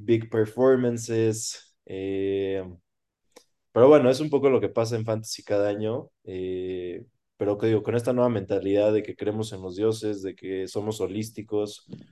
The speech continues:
un poco está fuera de mis manos y más en la mano de ellos. Entonces yo solamente soy un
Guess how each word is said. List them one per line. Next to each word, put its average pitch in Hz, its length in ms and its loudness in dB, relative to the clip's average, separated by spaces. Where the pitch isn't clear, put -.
un 110 140 -10
poco 113 680 4
está - 240 2
fuera 139 200 8
de 127 40 8
mis 107 220 0
manos 117 340 0
y 104 60 -8
más 110 200 -4
en 117 120 -2
la 98 80 -2
mano 110 280 -2
de 110 120 6
ellos. 92 260 -6
Entonces 101 380 -8
yo 110 240 2
solamente 107 340 -4
soy 107 300 -6
un 98 120 -10